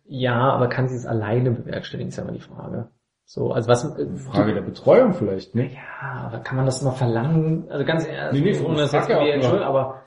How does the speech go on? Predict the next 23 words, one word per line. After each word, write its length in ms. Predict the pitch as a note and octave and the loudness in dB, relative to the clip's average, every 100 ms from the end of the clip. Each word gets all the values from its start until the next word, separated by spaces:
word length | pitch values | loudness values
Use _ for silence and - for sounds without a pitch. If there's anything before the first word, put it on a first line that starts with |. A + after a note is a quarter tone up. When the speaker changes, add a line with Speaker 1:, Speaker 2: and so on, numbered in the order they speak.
| _ | _
Speaker 1:
kann 140 | - C#3 | -4 0
man 140 | C#3+ | 2
von 120 | C#3+ | 2
einem 100 | C#3 | 2
Verein 380 | C#3 C3+ C3 D3 | 0 -2 0 0
verlangen, 300 | D3 B2+ C#3+ | 0 2 2
dass 140 | C#3+ C#3+ | 0 2
er 120 | C#3 | 0
jetzt 180 | C#3+ C3+ | 0 2
halt 240 | B2 B2 - _ - | 0 -2 -14 _ -2
seine 280 | B2 A#2+ | 4 4
sechzehn, 520 | A#2+ C3 - - C#3+ C#3 | 6 4 2 -2 2 4
siebzehn, 420 | C#3 - D3 C#3 | 2 -2 0 0
achtzehn-Jährigen, 760 | B2 - D3+ C#3+ C#3+ C#3 C#3+ | 0 -2 0 4 4 4 2
die 140 | C3 B2 | 2 4
halt 160 | A#2+ | 2
wirklich 280 | B2+ - C3 | 0 -4 -4
von, 380 | - B2+ B2 B2 _ - - | 0 0 0 -4 _ -20 0
ja 120 | A#2+ | 2
nun 160 | A#2+ B2 | 4 2
in 100 | B2 | 0
dem 240 | B2+ C3+ | 2 2
Fall 440 | C#3 C#3 C3 - | 2 4 4 2